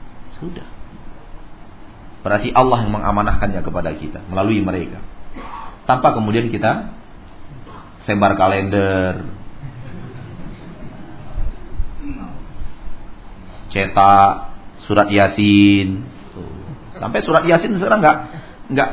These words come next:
nggak lup-, nggak, nggak luput dari, dari itu, dari minta jabatan itu. Sebar foto di mana-mana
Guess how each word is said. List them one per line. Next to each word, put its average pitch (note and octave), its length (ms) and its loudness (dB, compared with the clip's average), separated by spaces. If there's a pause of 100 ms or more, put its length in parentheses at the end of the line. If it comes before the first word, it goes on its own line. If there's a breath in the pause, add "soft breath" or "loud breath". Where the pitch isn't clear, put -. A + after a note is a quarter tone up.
(120)
nggak C3+ 160 2
lup-, A3 300 2
nggak, D#3 260 4
nggak D3 160 4
luput G#3+ 320 2
dari, B2+ 480 2
dari A2+ 300 4 (580)
itu, F#2+ 400 -2 (240)
dari F2+ 560 -4 (800)
minta F#2+ 240 0
jabatan F2 560 -4
itu. F#2 220 -14 (2500)
Sebar G2 320 0
foto G2+ 320 2
di G2 80 2
mana-mana F#2+ 960 0